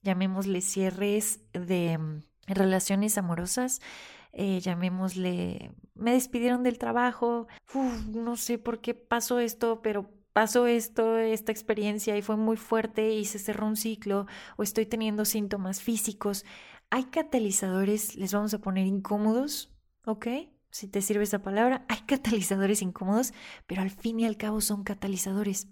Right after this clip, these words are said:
Y estos me atrevo a decir que son de los más potentes porque justamente disuelven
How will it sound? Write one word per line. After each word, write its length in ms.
Y 180
estos 480
me 80
atrevo 320
a 60
decir 320
que 80
son 180
de 80
los 160
más 220
potentes 560
porque 320
justamente 840
disuelven 1000